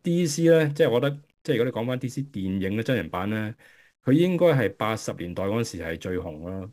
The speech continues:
即係大家都知，即係當年呢個超人系列啊，又或是頭嗰兩集係非常之大賣嘅，即係個票房，亦都係個口碑非常之好。噉可以話係即係開創咗呢個超級英雄電影嘅現代化嘅一個好重要嘅作品啦。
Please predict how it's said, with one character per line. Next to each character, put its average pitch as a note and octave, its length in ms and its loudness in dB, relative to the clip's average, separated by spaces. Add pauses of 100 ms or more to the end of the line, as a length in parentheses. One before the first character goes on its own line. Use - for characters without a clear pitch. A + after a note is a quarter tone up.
即 - 80 -4
係 - 40 -2
大 F#2 40 -2
家 F#2 120 -4
都 G2+ 80 -2
知， G2+ 220 -4
即 G2+ 100 -2
係 B2 40 4
當 C3 220 0
年 F2+ 140 -2
呢 A2+ 40 -2
個 A2+ 120 2
超 C3+ 320 0
人 F2 240 -2
系 - 60 -10
列 F#2 180 -8
啊， F#2 160 -12
又 G2+ 100 -6
或 E2 60 -6
是 F#2+ 120 -10
頭 F#2 220 -4
嗰 A#2+ 60 2
兩 G2 160 -2
集 F#2 100 -6 (540)
係 G#2+ 280 -2
非 D3 280 4
常 F2 320 -2
之 A#2+ 200 -2
大 F2 220 -4
賣 E2 240 -6
嘅， F2 100 -4
即 G2+ 80 -6
係 - 40 -4
個 F#2+ 60 0
票 F#2+ 160 -6
房， - 260 -12
亦 F2+ 60 -8
都 F#2 140 -2
係 F2+ 300 -2
個 F#2+ 340 -2
口 G2 160 -6
碑 A2+ 160 0
非 A2+ 160 -2
常 D#2+ 220 -10
之 G2+ 160 -4
好。 - 160 -8 (680)
噉 C3+ 140 0
可 B2+ 120 2
以 B2 60 2
話 F#2 200 0
係 F#2 140 0
即 - 140 -4
係 A2+ 40 0
開 A#2 300 2
創 F#2 240 -6
咗 F#2+ 120 -4
呢 G#2+ 80 -4
個 G#2+ 160 0
超 A#2 200 -4
級 C3 180 -4
英 A#2 100 -4
雄 A#2 160 -8
電 G2 100 -6 (140)
影 G2 220 -4
嘅 F#2+ 260 -2
現 F2 120 -6
代 E2+ 180 -8
化 F2+ 260 -6
嘅 F2+ 200 -2
一 - 20 -2
個 F2 420 -4 (300)
好 G#2+ 100 -10
重 F2 160 -6
要 F2+ 120 -6
嘅 F#2 40 -4
作 F2+ 140 -6
品 E2+ 220 -8
啦。 F2+ 280 -8